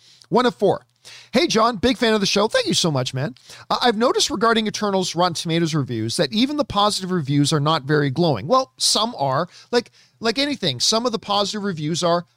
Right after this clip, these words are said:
"I like this movie. It, uh, I like it." And some are, "I think this is the greatest movie of all time."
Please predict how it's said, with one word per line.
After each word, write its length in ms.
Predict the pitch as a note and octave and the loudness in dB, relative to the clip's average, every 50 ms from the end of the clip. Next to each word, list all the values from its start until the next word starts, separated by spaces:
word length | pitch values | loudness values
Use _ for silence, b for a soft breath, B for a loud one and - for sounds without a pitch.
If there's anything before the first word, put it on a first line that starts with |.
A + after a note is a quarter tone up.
| _ - - | _ 0 0
"I 120 | A#4+ A4+ G4+ | 2 2 2
like 240 | G#4 G4+ F#4 - - | 2 0 -2 -2 -4
this 240 | E3 C#3 - - | -4 -4 -4 -4
movie. 420 | C#3 A#2+ G#2 F#2+ G2+ G2+ - A#2+ - _ _ _ _ - | -6 -8 -10 -12 -14 -16 -18 -20 -20 _ _ _ _ -8
It, 180 | A4 G#4+ G4 G4+ | -8 -8 -8 -8
uh, 340 | G4 G4 F#4+ F#4 F#4 F4+ | -10 -10 -8 -8 -4 -2
I 180 | - - C4+ B3+ | 0 2 2 2
like 280 | A3 F#3 C3+ A#2 - - | 4 2 2 0 -4 -8
it." 120 | - _ _ _ _ _ _ _ _ _ _ _ _ _ _ _ _ - | -20 _ _ _ _ _ _ _ _ _ _ _ _ _ _ _ _ 0
And 160 | G3+ F#3+ E3+ | 0 2 2
some 240 | - - F3 D#3+ D3+ | 2 2 2 2 2
are, 260 | C3+ C#3+ E3+ F#3 - - | 2 2 2 2 0 0
"I 160 | C4 D4 D4 | 0 0 0
think 220 | - A#3+ G#3+ F#3 | 0 -2 -2 -2
this 160 | G#3 F#3+ - | -2 -2 -2
is 80 | - F3 | 0 0
the 80 | A3+ G3 | -2 -2
greatest 400 | D3+ G3+ G3+ G3+ A3 G3+ - F3+ | 0 0 -2 0 0 -2 -2 -4
movie 220 | E3+ D#3+ G3+ A3 | -4 -2 -2 0
of 100 | G#3 D#3 | 0 2
all 200 | E3+ D#3 E3+ G3+ | 2 2 2 0
time." 540 | G3 - E4 G4+ G4 F4 E4 E3 C3 A2 | 0 0 0 2 2 2 2 0 -4 -6